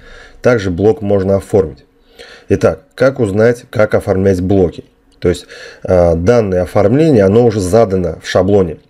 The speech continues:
Нужно только его подключить. Для того, чтобы узнать, как подключать и какие варианты есть отображения внешнего вида вот этих вот блоков,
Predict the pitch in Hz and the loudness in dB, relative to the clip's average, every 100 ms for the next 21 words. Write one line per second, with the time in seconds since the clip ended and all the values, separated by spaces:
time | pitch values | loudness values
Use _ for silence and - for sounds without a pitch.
0 | 95 113 127 110 117 117 104 92 101 104 | -2 0 2 0 0 0 0 0 0 -2
1 | - 98 87 98 - - _ _ - 90 | -4 -6 -2 -4 -6 -12 _ _ -8 -2
2 | 98 117 120 - 95 98 95 110 - - | 2 2 2 0 -2 -2 0 0 0 -2
3 | 101 - - - 101 95 - 87 - _ | -2 -2 -8 -4 -2 -2 0 -2 -4 _
4 | 98 90 80 - 90 - 98 87 95 104 | -6 -6 -4 -4 -4 -2 0 2 2 2
5 | 95 78 85 85 92 90 - - - - | 0 -4 -8 -2 0 -2 -4 -10 -4 0
6 | 95 95 98 85 80 78 90 98 95 104 | 2 2 0 -4 -6 -8 -2 -2 0 0
7 | 95 95 95 85 80 95 87 - 95 113 | 2 2 0 0 -2 -4 -4 -4 -2 2
8 | 156 156 | 0 0